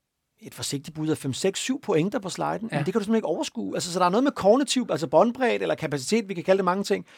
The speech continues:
Speaker 1: Folk kan ikke overskue den mængde af data eller informationer, samtidig med, at der er en eller anden større, der står og siger noget om det. Altså, det giver jo ikke nogen mening i virkeligheden. <laughs> Så, så man må bare sige, at når, når, hvis jeg ligesom siger til folk, jeg arbejder med, "Prøv, prøv lige at stoppe."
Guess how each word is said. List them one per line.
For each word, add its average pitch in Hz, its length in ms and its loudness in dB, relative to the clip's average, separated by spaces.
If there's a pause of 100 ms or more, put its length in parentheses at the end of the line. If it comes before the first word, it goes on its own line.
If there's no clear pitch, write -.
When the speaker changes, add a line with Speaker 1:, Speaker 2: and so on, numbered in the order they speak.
(220)
Speaker 1:
Folk - 360 0
kan 214 180 4
ikke 226 180 0
overskue 202 640 2
den 208 180 4
mængde 202 340 0
af 180 80 0
data 165 460 2
eller 170 140 0
informationer, 160 720 -2 (340)
samtidig 339 680 2
med, 175 180 6
at 160 80 -2
der 180 60 4
er 165 40 6
en 156 80 0
eller 156 120 -6
anden 165 100 -4
større, 185 260 6
der 226 60 4
står - 220 4
og 233 80 8
siger 269 360 8
noget 233 200 8
om 165 120 6 (100)
det. 165 100 0 (100)
Altså, 180 160 6
det 180 80 2
giver 202 100 10
jo 208 60 10
ikke 285 120 0
nogen 233 140 -2
mening 269 320 0
i 240 40 0
virkeligheden. 196 480 6 (420)
<laughs> - 380 -10
Så, 214 260 10
så 220 120 6
man 202 140 6
må 185 100 2
bare 208 200 6
sige, 269 320 2
at 180 180 4
når, 226 220 2
når, 226 200 2
hvis 196 160 0
jeg 226 60 4
ligesom 269 200 2
siger 254 200 2
til 247 140 -2
folk, 196 260 4
jeg 185 100 2
arbejder 196 260 -2
med, 190 100 2
"Prøv, - 180 -4
prøv - 120 2
lige 254 60 6
at 202 60 4
stoppe." 185 300 2